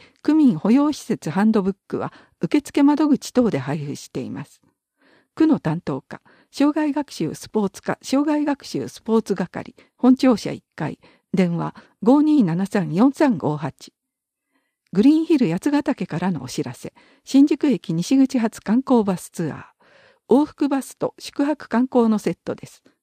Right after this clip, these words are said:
二泊三日。申し込みには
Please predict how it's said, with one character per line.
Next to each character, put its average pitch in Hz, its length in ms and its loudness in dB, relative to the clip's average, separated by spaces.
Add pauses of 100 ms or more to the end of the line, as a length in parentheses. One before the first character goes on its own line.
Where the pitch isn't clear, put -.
(100)
二 226 100 6
泊 208 240 -2
三 - 160 -8 (140)
日。 - 160 -14 (560)
申 247 160 6
し - 60 -12
込 240 140 2
み 233 120 6
に 214 160 4
は 156 120 -4